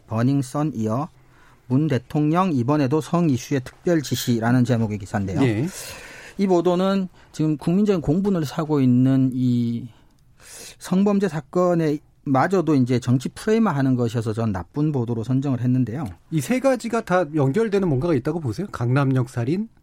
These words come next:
Speaker 2: 버닝썬, 그다음에 요번에 이, 어, 집단 성착취 거래 문제.
Speaker 1: 어, 뭐 전혀 상관이 없다고 볼 순 없지만
Speaker 2: 음.
Speaker 1: 그 우리가 이제 흔히 이제 뭐 정부에서 공식적인 용어처럼 쓰는 게 이제 디지털 성범죄라는 표현을 많이 쓰는데
Speaker 2: 네.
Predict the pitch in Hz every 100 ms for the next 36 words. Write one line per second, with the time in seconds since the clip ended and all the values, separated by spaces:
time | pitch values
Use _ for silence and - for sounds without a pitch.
0 | _ - 123 127 120 - 185 247 - -
1 | 127 123 117 147 196 - - 127 131 120
2 | 113 117 104 - _ _ _ 101 98 127
3 | - 151 135 165 160 131 - - 123 120
4 | 104 87 95 - _ _ _ - - -
5 | - - - - - 135 135 135 131 131
6 | 127 _ _ _ _ - - 160 139 135
7 | 131 127 _ _ _ - 123 165 208 214
8 | - 202 202 233 240 175 127 - - 214
9 | 214 196 185 160 165 185 190 127 - 127
10 | 156 127 135 95 104 - - - 147 139
11 | 175 151 156 185 143 135 131 127 127 127
12 | 131 185 220 175 - 196 247 - 190 170
13 | 156 123 160 185 151 151 180 143 123 -
14 | 104 - 220 175 151 151 143 139 127 113
15 | 143 131 98 101 - 156 151 107 107 165
16 | 117 123